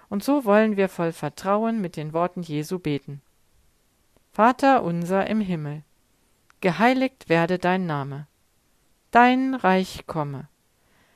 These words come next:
Dein Wille geschehe, wie im Himmel, so auf Erden.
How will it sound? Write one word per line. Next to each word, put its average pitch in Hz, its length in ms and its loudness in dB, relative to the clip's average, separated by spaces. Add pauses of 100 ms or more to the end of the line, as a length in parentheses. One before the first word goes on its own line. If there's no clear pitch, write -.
(160)
Dein 214 540 4
Wille 202 280 6
geschehe, 160 640 -4 (720)
wie 185 160 -2
im 165 140 -2
Himmel, 233 540 2 (380)
so 160 260 -4
auf - 300 -4
Erden. 147 440 -6